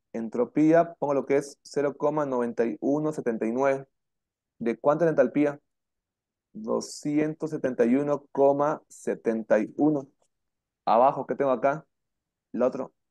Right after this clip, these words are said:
cero coma noventa y cinco veinticinco. ¿Y, lo,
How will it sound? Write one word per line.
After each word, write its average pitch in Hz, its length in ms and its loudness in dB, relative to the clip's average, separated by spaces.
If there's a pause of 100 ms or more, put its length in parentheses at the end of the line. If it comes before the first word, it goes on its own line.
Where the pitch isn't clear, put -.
(120)
cero 135 500 -4
coma 151 300 0
noventa 120 400 0
y 113 80 0
cinco 156 680 -2
veinticinco. 113 760 -6 (880)
¿Y, 117 120 0
lo, 117 180 2